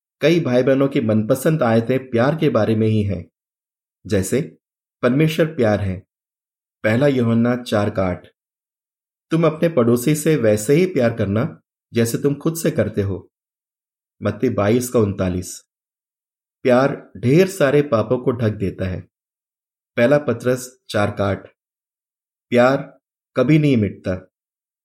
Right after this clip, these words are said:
पहला कुरिन्थियों तेरह का आठ। इन आयतों और ऐसे ही दूसरी आयतों से साफ पता चलता है कि दूसरों से प्यार करना कितना जरूरी है। पैराग्राफ सात, सवाल,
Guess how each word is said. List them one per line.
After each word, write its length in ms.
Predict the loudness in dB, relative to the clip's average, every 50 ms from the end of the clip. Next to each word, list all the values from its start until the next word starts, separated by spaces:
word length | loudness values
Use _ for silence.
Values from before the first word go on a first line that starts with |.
| _ _ _ _ 0
पहला 200 | 0 2 2 2
कुरिन्थियों 440 | 2 0 0 0 0 0 0 0 0
तेरह 360 | 0 0 0 0 2 2 0
का 140 | 0 -2 -2
आठ। 240 | -4 -4 -6 -8 -12 _ _ _ _ _ _ _ _ _ _ _ _ _ _ _ _ _ _ _ _ 0
इन 160 | 0 2 2
आयतों 420 | 2 2 2 2 2 2 4 6 6
और 100 | 6 6
ऐसे 300 | 4 2 2 0 -2 0
ही 120 | 0 0
दूसरी 360 | 0 0 0 0 0 0 2
आयतों 280 | 2 2 2 0 -2 -4
से 120 | -2 -2
साफ 420 | -4 -4 -2 -2 0 0 -2 -2 -4
पता 200 | -2 0 0 -2
चलता 360 | 0 -2 -4 -4 -4 -4 -2
है 160 | -2 -2 -2 -4 -8 _ _ _ _ _ _ -6
कि 60 | -4
दूसरों 400 | 0 2 0 0 2 2 0 0
से 160 | 2 0 -2
प्यार 280 | -2 0 0 0 0 0
करना 280 | 0 -2 -2 -2 -4
कितना 420 | -6 -6 -12 -16 -12 -6 -4 -4 -2
जरूरी 440 | 0 0 0 2 2 2 2 2 0
है। 240 | 0 -4 -8 -12 _ _ _ _ _ _ _ _ _ _ _ _ _ _ _ _ _ _ _ _ _ _ _ _ _ _ _ _ _ _ _ _ -2
पैराग्राफ 340 | 0 0 2 2 2 0 -2
सात, 520 | -2 -6 -4 -2 -2 -2 -4 -6 -12 -20 _ _ _ _ _ _ _ -16
सवाल, 560 | -12 -6 -4 -2 0 0 -2 -2 -4 -8 -14